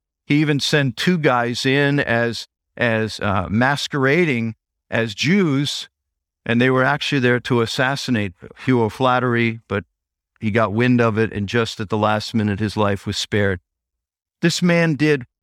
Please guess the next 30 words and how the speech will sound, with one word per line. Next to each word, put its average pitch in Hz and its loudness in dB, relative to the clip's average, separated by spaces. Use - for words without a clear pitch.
horrible, 107 2
barbaric, 123 0
brutal 170 2
things. 101 -2
He 185 2
hated 147 0
the 113 -4
Monsignor. 107 0
He 190 2
did 175 0
everything 147 -2
to 135 -2
break 165 0
him 147 2
and 135 0
his 135 -2
organization, 151 0
and 123 -2
killed 220 0
and 143 -2
destroyed 190 0
the 185 4
lives 147 2
of 131 -2
many 175 2
people 156 0
precious - -2
to 143 -6
Hugh 165 0
O'Flaherty. 117 0